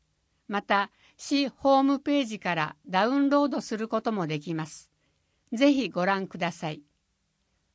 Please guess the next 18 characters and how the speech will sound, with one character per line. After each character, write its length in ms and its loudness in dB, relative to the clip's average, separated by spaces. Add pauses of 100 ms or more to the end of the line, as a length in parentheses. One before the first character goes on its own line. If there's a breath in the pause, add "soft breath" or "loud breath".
詳 260 2
し 160 -8
く 100 -6
は 160 -2
こ 160 -6
ち 160 -10
ら、 220 -2 (160)
キ 140 -2
ュ 80 4
ー 120 6
ア 40 4
ー 20 2
ル 120 0
コ 200 0
ー 60 0
ド 180 -2
あ 100 -2
り。 160 -10